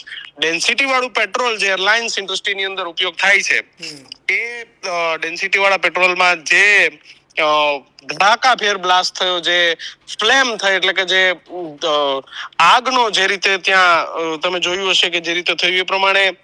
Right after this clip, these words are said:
Speaker 1: એમાં ઘણા બધા લોકોના શરીર છે દાજી અને, અ, બિચારા એ સ્વર્ગ સિધાવ્યા છે. ખેર હવે, અ, આપણે ત્યાં બધી કહેવત છે આપણે ભારત દેશની અંદર કે બધું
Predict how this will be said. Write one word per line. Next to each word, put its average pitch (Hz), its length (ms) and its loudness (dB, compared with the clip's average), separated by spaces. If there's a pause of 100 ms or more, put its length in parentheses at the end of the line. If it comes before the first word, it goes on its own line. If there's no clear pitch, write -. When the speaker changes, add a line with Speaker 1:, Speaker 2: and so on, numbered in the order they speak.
(320)
Speaker 1:
એમાં 156 140 -4
ઘણા 170 200 2
બધા 214 240 0
લોકોના 208 480 0
શરીર 196 400 -2
છે 202 200 -2
દાજી 180 420 0
અને, 170 400 0 (480)
અ, 165 40 2 (1160)
બિચારા 160 600 4
એ 147 540 4
સ્વર્ગ 180 360 -2
સિધાવ્યા 185 500 2
છે. 190 200 0 (600)
ખેર 240 240 4
હવે, 214 180 0
અ, 175 580 -2 (400)
આપણે 185 260 0
ત્યાં 180 160 2
બધી 190 200 -2
કહેવત 180 300 0
છે 202 140 0
આપણે 175 240 2
ભારત 160 220 -2
દેશની 170 320 -2
અંદર 175 200 -4
કે 165 100 -6
બધું 165 380 -8